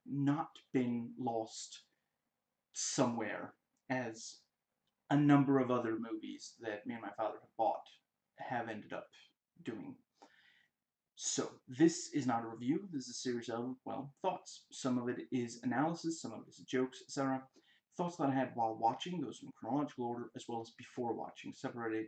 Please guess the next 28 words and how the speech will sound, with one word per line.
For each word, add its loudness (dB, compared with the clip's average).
into -4
the -12
first -10
two -14
sections, -4
time -6
codes -10
in -10
the -14
description -6
box, -6
and 2
then 2
in -2
the -8
final -2
section, -2
I -2
get 0
into 0
stuff -6
I -6
think -6
is -12
worthwhile -4
to -10
get 0
into -4